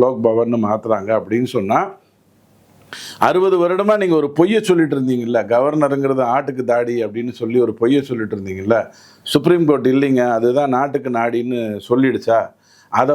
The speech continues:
உங்களுக்கு புரிய வைக்கிறதுக்காக அந்த பேர் மாற்றம், வேற எதுவுமே கிடையாது. நீங்க கதை விட்டுட்டு இருந்தீங்க, ஆளுநருக்கு மரியாதையே கிடையாது, அவன் ஒரு போஸ்ட்மேனு, அவன் வந்து அவனுடைய வேலை வந்து நாங்க ஒரு லெட்டர் கொடுத்தா அந்த லெட்டரை அனுப்புறதுன்னு பொய்யை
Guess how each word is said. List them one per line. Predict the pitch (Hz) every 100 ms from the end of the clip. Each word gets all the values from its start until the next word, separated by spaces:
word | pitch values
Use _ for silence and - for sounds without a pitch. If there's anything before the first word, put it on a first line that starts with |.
| 139
உங்களுக்கு | 127 120 107 -
புரிய | 170 226 220 190
வைக்கிறதுக்காக | 139 139 131 127 139 151
அந்த | 120 113
பேர் | 113 107
மாற்றம், | 95 82 - - _ _ _ _ _ _ _ - 117
வேற | 165 175
எதுவுமே | 160 180 190 180
கிடையாது. | 147 120 95 80 - _ _ _ _ - - - 123
நீங்க | 156 - 139
கதை | 196
விட்டுட்டு | 226 175 139 127
இருந்தீங்க, | 110 107 131
ஆளுநருக்கு | 151 151 147 135 127 123
மரியாதையே | 135 165 156 135
கிடையாது, | 123 110 127
அவன் | 123 120
ஒரு | 117 113
போஸ்ட்மேனு, | 156 160 143 110 95 110 87 - _ _ _ _ -
அவன் | 131
வந்து | 131 151
அவனுடைய | 135 131 127 123
வேலை | 151 165 147
வந்து | 160 165
நாங்க | 135 131
ஒரு | 127
லெட்டர் | 131 160 139
கொடுத்தா | 131 185 175
அந்த | 135
லெட்டரை | 131 147 147 127
அனுப்புறதுன்னு | 139 131 113 117 175 190 -
பொய்யை | 190 254